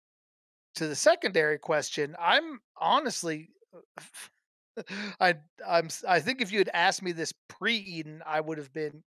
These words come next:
a hundred percent the opposite way. But I don't know that I would join an S E Classic server, to be perfectly honest. I probably would if you guys were, just because, like,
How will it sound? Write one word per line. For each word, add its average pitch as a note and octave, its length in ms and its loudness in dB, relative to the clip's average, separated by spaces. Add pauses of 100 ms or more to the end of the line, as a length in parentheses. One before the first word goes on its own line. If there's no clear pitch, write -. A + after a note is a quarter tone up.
a - 60 -4
hundred E3+ 260 -8
percent D#3+ 240 -8
the D#3 80 -6
opposite D3+ 300 -10
way. F3 180 -8 (380)
But F#3 80 2
I A3 100 8
don't D#4+ 240 4
know B3 200 8
that E3+ 120 0
I D#3 100 -2
would D#3 160 -6
join D3 380 -8 (720)
an E3 140 -6
S D#3 240 -2
E D#3 80 -6
Classic D3+ 480 -4
server, D3 260 -6
to D3 100 -10
be D3 120 -14
perfectly D#3+ 440 -6
honest. D#3+ 160 -2
I G#3+ 60 -2
probably C#4+ 280 6
would G3 200 8
if D3 160 -2
you D#3+ 120 -6
guys E3+ 280 2
were, F3 240 -4
just D3+ 260 -10
because, D3+ 300 -14
like, C#3+ 220 -12